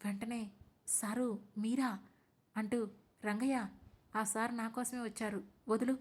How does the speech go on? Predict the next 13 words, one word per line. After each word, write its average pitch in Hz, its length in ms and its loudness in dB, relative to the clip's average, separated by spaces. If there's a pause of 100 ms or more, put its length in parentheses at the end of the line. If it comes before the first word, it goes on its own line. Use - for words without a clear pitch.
(520)
అని 220 140 0
చెప్పింది. 214 440 -2 (600)
"మీకోసమా? 226 680 0 (540)
మోనా 220 400 2
అని 262 180 0
అన్నాడమ్మా, 214 540 0 (340)
అందుకే 233 340 0
తెలియలేదు" 214 560 2 (540)
అంటూ, 214 280 0 (540)
"ఆమె 220 180 0
పేరు 220 240 -2
మోనా 226 300 -2
కాదయ్యా, 202 440 0